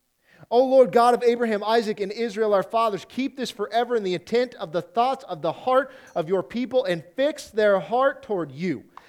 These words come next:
Give my son Solomon a loyal heart to keep your commandments and your testimonies and your statutes, to do all these things, and to build the temple for which I have made provision."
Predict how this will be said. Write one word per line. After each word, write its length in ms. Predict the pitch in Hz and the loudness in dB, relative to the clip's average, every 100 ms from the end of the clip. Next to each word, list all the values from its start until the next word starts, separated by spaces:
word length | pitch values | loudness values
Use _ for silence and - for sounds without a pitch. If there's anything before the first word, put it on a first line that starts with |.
| _ | _
Give 200 | 226 269 | -2 -2
my 180 | 262 254 | 0 -2
son 300 | - 254 226 | -2 -4 -4
Solomon 580 | - 277 285 247 196 185 | -4 -2 0 0 0 0
a 80 | |
loyal 480 | 175 185 240 254 226 | -2 2 2 4 0
heart 300 | 185 196 139 - - | 0 0 0 -4 -12
to 80 | 208 | -12
keep 280 | - 233 185 | -6 -6 -4
your 80 | 208 | -4
commandments 540 | 208 214 226 226 - | -4 -2 -2 -2 -4
and 160 | 202 190 | -6 -4
your 100 | 185 | -6
testimonies 720 | - 214 214 - 202 190 160 | -2 -4 -4 -6 -6 -6 -6
and 160 | 196 | -8
your 120 | 180 165 | -6 -8
statutes, 720 | - 220 226 220 185 127 - _ _ | -6 -4 -4 -6 -12 -14 -16 _ _
to 100 | - | -10
do 140 | 196 220 | -6 -4
all 340 | 202 233 277 | 2 4 4
these 220 | 254 208 | 2 -4
things, 260 | - 170 123 - - | -4 -6 -8 -18 -6
and 120 | 208 | 0
to 80 | 208 | 0
build 380 | 156 214 247 254 | 0 4 4 4
the 80 | 220 | -2
temple 360 | - 233 233 | -2 -4 -4
for 140 | 185 180 | -8 -4
which 180 | 190 - | -4 -4
I 200 | 170 240 | -6 -2
have 160 | 233 220 | -2 0
made 200 | 214 208 | -2 -2
provision." 540 | 180 175 247 - 160 | -6 -4 -4 -6 -12